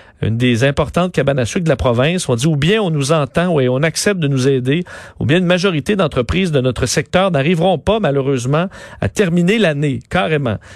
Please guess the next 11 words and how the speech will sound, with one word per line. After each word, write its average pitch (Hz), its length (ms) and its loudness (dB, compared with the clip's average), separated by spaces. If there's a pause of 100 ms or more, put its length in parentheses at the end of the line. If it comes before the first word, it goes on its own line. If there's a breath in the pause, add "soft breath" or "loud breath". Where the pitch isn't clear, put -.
(200 loud breath)
Euh, 107 180 2
du 101 100 -4
côté 139 220 0
de 185 40 2
Radio-Canada, 165 760 0
on 131 100 -2
parle 165 220 0
également 143 160 0
avec 151 480 0
des, 131 240 2
euh, 120 120 2